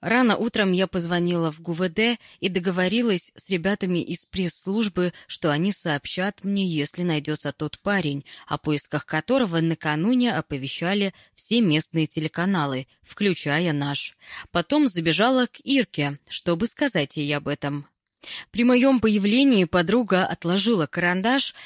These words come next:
и двумя руками подняла альбомный лист с рисунком. Чистое поле, в левом нижнем углу корявая фигурка – в стиле сеятеля. «Кто это? Что это? Это...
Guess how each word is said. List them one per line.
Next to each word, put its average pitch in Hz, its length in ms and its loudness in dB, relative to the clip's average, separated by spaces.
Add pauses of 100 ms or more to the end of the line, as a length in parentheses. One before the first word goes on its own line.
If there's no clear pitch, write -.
(100)
и 185 120 0
двумя 214 380 2
руками 202 420 2
подняла 160 640 0
альбомный 151 580 -2
лист 160 380 -8
с - 160 -16
рисунком. 139 720 -6 (440)
Чистое 165 480 0
поле, 226 500 2 (260)
в 151 120 -6
левом 170 400 2
нижнем 147 360 0
углу 170 400 -2 (200)
корявая 170 580 0
фигурка – 165 760 -4 (380)
в - 60 -18
стиле 151 400 -2
сеятеля. 139 840 -4 (640)
«Кто 277 360 0
это? 156 560 2
Что 247 460 0
это? 160 480 0 (320)
Это... 220 560 2